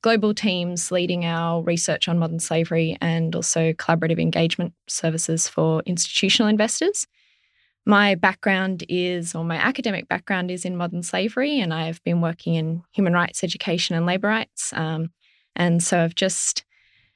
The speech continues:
joined the role with I S S, um, about a year ago, and it's a brand new role for the company and it's a priority for us and obviously for investors. Um, so we've got a lot of exciting projects lined up.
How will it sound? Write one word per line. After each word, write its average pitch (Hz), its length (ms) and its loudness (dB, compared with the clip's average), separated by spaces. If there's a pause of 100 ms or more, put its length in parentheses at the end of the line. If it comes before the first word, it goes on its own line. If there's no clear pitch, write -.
(140)
joined 262 340 6
the 226 140 4
role 208 260 4
with 196 180 0
I 190 240 2
S 180 220 -2
S, 180 400 -2
um, 185 280 -2
about 208 260 0
a 180 60 0
year 165 300 0
ago, 160 400 0 (300)
and 170 520 0
it's 180 180 -4
a 170 40 -8
brand 170 280 0
new 185 180 -2
role 175 200 2
for 170 160 -6
the 170 80 -2
company 170 420 -2
and - 140 -4
it's - 180 -8
a 170 60 -10
priority 165 480 0
for - 200 -4
us - 220 -4
and 170 100 -2
obviously 165 380 -2
for 170 160 -6
investors. 175 800 -2
Um, 175 340 -2
so - 180 -4
we've 170 120 -2
got 180 140 -4
a 175 40 -2
lot 170 160 0
of 170 240 -4
exciting 180 460 -4
projects - 560 -4
lined 170 260 2
up. - 140 -6